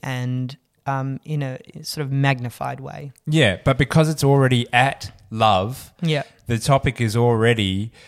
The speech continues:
Speaker 1: The person.
Speaker 2: where do people, where does one merge with another?
Speaker 1: Yeah.
Speaker 2: What are the edges of my identity?
Speaker 1: Yes, but, and even before that merging,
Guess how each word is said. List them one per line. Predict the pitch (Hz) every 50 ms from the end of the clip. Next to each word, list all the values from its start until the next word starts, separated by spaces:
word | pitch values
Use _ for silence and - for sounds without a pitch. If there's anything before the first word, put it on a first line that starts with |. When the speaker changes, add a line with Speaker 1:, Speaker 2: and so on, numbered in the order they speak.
| - _ _ _ _
Speaker 1:
The | - 156
person. | - - 151 147 147 - - 139 - - 143 135
Speaker 2:
where | 120 123 123 123 127 131
do | 123 117 110
people, | - - 143 123 117 113 - 113 107 110 -
where | - 110 117 120 127 127
does | 123 117 104 110
one | 101 104 110 113 117 113 110 110 110 104
merge | 104 107 107 107 104 104 101 -
with | 95 104 92 95
another? | 92 92 101 101 101 87 90 85
Speaker 1:
Yeah. | 85 82 - 104
Speaker 2:
What | 117 120
are | 120 110
the | 107 107 107 110
edges | 110 107 101 101 104 98 95 85 101
of | 95 85 82
my | 98 95 95 95
identity? | 92 87 82 - 98 107 113 110 110 104 - - 80 76 76 -
Speaker 1:
Yes, | 226 240 240 226 220 233 - - -
but, | - 208 208 - -
and | 233 220 226
even | 233 214 240 220 190
before | 196 180 - - 202 202
that | 190 190 170 -
merging, | 196 196 196 214 208 202 180 - - 147 139 135 135 135 139 156